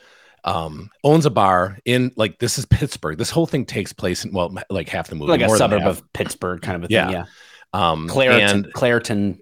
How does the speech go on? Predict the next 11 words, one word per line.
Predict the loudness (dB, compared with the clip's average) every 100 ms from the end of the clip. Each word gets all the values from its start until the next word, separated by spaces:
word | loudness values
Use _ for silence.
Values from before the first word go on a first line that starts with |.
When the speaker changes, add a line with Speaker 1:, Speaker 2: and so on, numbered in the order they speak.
| _ -6
Speaker 2:
Pennsylvania | -6 -2 2 2
or |
Speaker 1:
and, | 0
Speaker 2:
something. | -4 -12
Speaker 1:
like, | 0 0 0 -8 _
the, | -8 -2 0
the, | -2 0
it's | 0 2
an | 0
extremely | 0 -4 -4 -6 2 4 6 4 0 -6 -14 _ _ _
poor | 0 2 4 2 -2